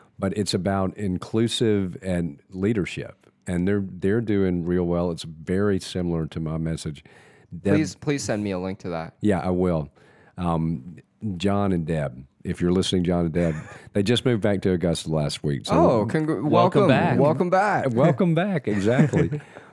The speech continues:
Speaker 1: But we were on a Zoom call and they said, "You know, you really need to be working with cities at this point." And I thought that you're right. So I,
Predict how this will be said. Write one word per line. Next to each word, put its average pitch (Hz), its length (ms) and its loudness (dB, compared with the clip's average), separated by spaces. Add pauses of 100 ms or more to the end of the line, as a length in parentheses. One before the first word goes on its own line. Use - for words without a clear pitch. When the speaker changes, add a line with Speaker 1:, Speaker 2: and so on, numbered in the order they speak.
(140)
Speaker 1:
But 113 340 0
we 127 140 2
were 123 140 4
on 113 120 2
a 98 60 2
Zoom 117 300 0
call 95 280 0
and 90 80 0
they 85 120 0
said, 90 440 -2
"You 98 100 -4
know, 87 60 0
you 98 240 -2
really 117 300 2
need 92 200 2
to 82 60 -4
be 82 140 -2
working 80 400 -4
with 73 120 -6
cities 78 420 -4
at 71 120 -6
this 73 160 -8
point." 62 340 -12 (680)
And 92 160 -2
I 87 60 0
thought 87 360 -2 (200)
that 92 260 0 (800)
you're 104 240 0
right. 85 340 -2 (360)
So 95 840 2
I, 87 300 -2